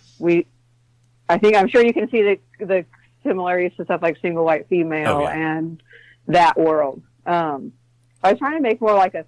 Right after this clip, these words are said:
Speaker 1: thriller, but then take the kills to, like, a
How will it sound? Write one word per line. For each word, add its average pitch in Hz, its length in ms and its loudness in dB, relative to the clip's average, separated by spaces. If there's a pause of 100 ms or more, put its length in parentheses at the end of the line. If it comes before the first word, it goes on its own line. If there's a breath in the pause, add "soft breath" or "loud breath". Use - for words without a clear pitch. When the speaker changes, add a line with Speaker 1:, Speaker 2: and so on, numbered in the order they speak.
Speaker 1:
thriller, 214 420 -4
but 160 220 -12
then 170 360 -8 (280)
take 190 200 -6
the 170 100 -6
kills 190 520 0
to, 180 80 -4
like, 156 260 -4
a 151 100 -10